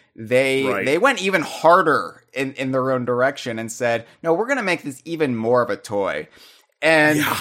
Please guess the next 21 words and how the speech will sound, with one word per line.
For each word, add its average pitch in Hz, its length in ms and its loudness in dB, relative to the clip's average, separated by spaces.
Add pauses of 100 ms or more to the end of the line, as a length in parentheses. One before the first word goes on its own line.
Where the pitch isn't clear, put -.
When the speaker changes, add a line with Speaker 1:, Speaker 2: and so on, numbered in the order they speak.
(120)
Speaker 2:
<laughs> - 140 -6
Speaker 1:
and 156 380 0
with 165 220 0
the 175 120 0
Wii, 160 420 0
that 151 280 2
was 135 480 0 (1120)
unquestionably 139 1600 -2 (220)
a 143 140 0
success 147 840 0 (420)
i-, 147 200 -2
in 160 180 0
a 160 80 4
way 170 380 6
that, 147 500 4
um, 127 500 4
I 131 140 0
think 156 280 -6
even 139 300 -4
surprised 127 640 -2
Nintendo. 113 880 -8